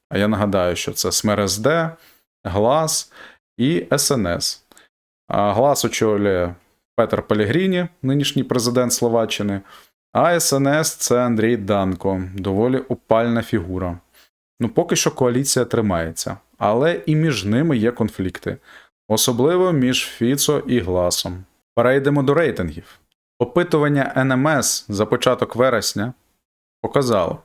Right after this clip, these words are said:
що прогресивна Словаччина має двадцять два і один відсоток.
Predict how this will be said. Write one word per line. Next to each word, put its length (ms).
що 180
прогресивна 580
Словаччина 640
має 280
двадцять 480
два 260
і 60
один 320
відсоток. 640